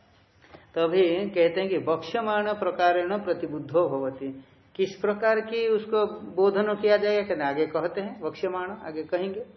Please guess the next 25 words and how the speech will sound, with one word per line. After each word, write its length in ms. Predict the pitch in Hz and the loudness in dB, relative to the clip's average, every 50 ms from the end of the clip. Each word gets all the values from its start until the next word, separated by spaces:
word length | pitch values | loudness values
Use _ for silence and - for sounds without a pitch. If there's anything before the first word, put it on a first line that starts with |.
| - - _ _ _ _ _ _ _ _ _ - _ _ _ _ _ _ _ _ _ _ _ _ _ _ - - _ _ _ _ - | -20 -20 _ _ _ _ _ _ _ _ _ -20 _ _ _ _ _ _ _ _ _ _ _ _ _ _ -20 -20 _ _ _ _ 2
तमेव 420 | 208 220 220 202 196 190 185 190 180 | 2 2 4 4 2 2 2 0 0
प्रकारम 600 | 185 170 170 - 170 160 160 160 165 175 196 202 | 0 0 0 2 2 2 2 2 2 0 -2 -2
प्रश्न 340 | 202 185 175 180 - 175 170 | 0 -2 -2 -2 -2 -6 -6
पूर्वकम 600 | 156 - 160 156 147 160 156 160 175 180 196 196 | -4 -4 -4 -2 0 0 -2 -2 -2 -6 -6 -6
द्वितीयार्ध 800 | 170 160 156 - 190 175 170 160 156 143 135 147 160 180 190 - | -6 -8 -6 -2 2 4 4 4 4 4 2 2 2 2 2 4
व्याख्यानेन 840 | 160 156 151 143 - - - 160 156 156 151 156 156 151 151 175 | 2 2 2 0 -2 -2 2 2 4 4 2 0 -2 -2 -2 -2
विशदयति। 1040 | 202 202 156 151 147 - 151 139 - 139 139 139 135 139 - 185 165 151 139 139 156 | -4 -4 -4 -4 -4 -4 -4 -4 -2 -2 -2 -4 -4 -4 -4 -2 -2 -2 -4 -6 -6
अभी 140 | 175 185 202 | -4 -4 -4
किस 320 | 202 - 220 214 214 - - | -4 -4 -6 -6 -6 -6 -4
प्रकार 340 | 226 233 233 240 247 233 | -4 -2 0 0 0 2
उसको 460 | 226 214 208 208 - - 220 214 190 160 - - - - - - - - - - 147 143 | 2 0 0 0 0 2 4 4 4 2 0 -4 -10 -16 -20 -20 -20 -20 -18 -12 -4 0
बोधन 480 | 165 185 190 180 185 196 208 208 202 202 | 4 4 4 6 4 4 4 4 4 4
करवा 280 | 196 190 190 190 190 190 | 4 4 6 6 6 6
जाएगा, 540 | 190 190 190 185 185 185 190 185 185 185 185 185 - - - - - - - | 6 4 4 4 4 4 4 4 4 2 0 -4 -8 -14 -18 -20 -14 -6 -2
तो 180 | 170 165 165 | 0 2 2
उसको 320 | 165 165 165 - 196 202 220 233 214 160 139 139 - - - | 0 -2 -4 -2 -2 0 0 0 -2 -6 -10 -16 -18 -20 -20
श्लोक 480 | - - 180 175 175 170 175 170 165 | -8 -2 0 0 2 2 2 0 2
का 140 | 190 208 214 | 2 2 2
द्वितीयार्ध 760 | - - 165 165 165 185 180 170 160 156 143 - 151 156 151 | 2 0 -4 -4 0 2 4 4 4 4 2 0 -2 -2 -2
के 80 | 165 156 | -2 -2
द्वारा 340 | 139 147 156 151 151 175 180 | 0 0 0 2 2 0 0
कहते 360 | 180 - 147 135 131 135 160 | 0 -2 -4 -4 -4 -4 -4
हैं। 220 | 165 156 - - | -6 -6 -6 -4
तमेव 460 | - 170 180 190 196 202 202 196 208 208 | -2 0 0 0 0 0 2 2 0 0
प्रकारम, 560 | 202 208 202 - 208 208 208 208 202 165 | 0 -2 0 2 4 4 4 2 0 -4